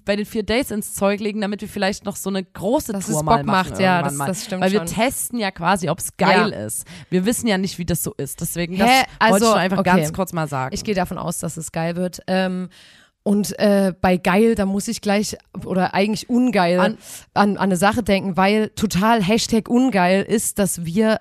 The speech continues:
Speaker 2: haben ein Event verpasst, Nina.
Speaker 1: Welches?
Speaker 2: Ähm, und wir hätten auch keine Zeit gehabt. Wir haben ein Konzert gespielt. Ich wusste das vorher schon, dass es wieder stattfinden wird. Und zwar war wieder das Prisgegle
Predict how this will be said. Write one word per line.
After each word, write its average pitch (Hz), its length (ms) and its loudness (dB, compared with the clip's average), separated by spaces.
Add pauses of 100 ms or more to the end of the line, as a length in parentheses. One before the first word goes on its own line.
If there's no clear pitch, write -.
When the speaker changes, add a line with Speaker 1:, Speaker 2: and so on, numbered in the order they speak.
Speaker 2:
haben 175 420 -2 (360)
ein 190 140 -4
Event 180 340 0
verpasst, - 480 -2
Nina. 254 380 0 (120)
Speaker 1:
Welches? 151 540 -4
Speaker 2:
Ähm, 202 380 4
und 202 280 -2
wir 196 140 2
hätten 226 240 0
auch - 120 -4
keine 196 180 -2
Zeit 220 240 -4
gehabt. 196 240 -4
Wir 190 80 -2
haben 196 120 -2
ein 202 60 -4
Konzert 190 380 -4
gespielt. 196 360 -4
Ich - 220 -10
wusste 214 240 -2
das 190 140 -4
vorher 214 260 0
schon, 196 220 -4
dass 180 140 -6
es 175 100 -8
wieder 180 160 -2
stattfinden 196 560 -4
wird. 185 160 -2 (320)
Und 196 140 -4
zwar 185 260 2
war 180 160 0
wieder 185 160 0
das 180 180 -2
Prisgegle 190 720 0